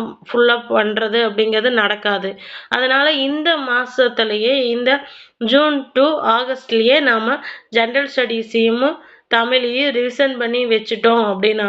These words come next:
தான் அடுத்து வர குரூப் டூவும் நம்மளுக்கு குரூப் ஃபோரும் வந்து நம்மளுக்கு ஈஸியா இருக்கும். ஓகேங்களா?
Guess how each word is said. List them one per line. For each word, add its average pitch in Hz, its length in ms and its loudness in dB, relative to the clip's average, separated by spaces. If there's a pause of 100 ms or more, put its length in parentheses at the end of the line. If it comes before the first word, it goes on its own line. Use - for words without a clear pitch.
தான் 247 220 0 (300)
அடுத்து 269 380 -2
வர 247 240 2
குரூப் 233 420 -2
டூவும் 233 460 4
நம்மளுக்கு 226 480 0
குரூப் 233 300 2
ஃபோரும் 226 320 4
வந்து 214 220 0
நம்மளுக்கு 214 420 -4
ஈஸியா 208 400 2
இருக்கும். 190 400 -4
ஓகேங்களா? 208 560 0